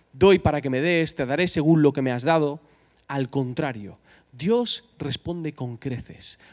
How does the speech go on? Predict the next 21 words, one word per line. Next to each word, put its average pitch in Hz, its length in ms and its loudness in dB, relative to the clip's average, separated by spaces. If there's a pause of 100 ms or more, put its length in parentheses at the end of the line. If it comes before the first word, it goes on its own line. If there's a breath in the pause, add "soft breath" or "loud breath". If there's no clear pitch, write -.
(120 soft breath)
con 147 180 -2
abundancia, 123 800 -8 (220 loud breath)
con 143 240 -4
gratuidad. 131 640 -6 (320 loud breath)
Por 160 160 2
eso, 143 480 -4
al 135 180 -8
que 135 140 -8
tiene, 220 460 -6 (200 loud breath)
se - 240 -4
le 131 100 -2
dará. 120 380 -8 (120)
De 127 160 2
manera 160 400 2
que 160 100 0
donde 139 300 2
la 143 80 2
vida 233 220 2
empieza 160 500 -4
siendo 240 520 2
gracia, 170 540 -4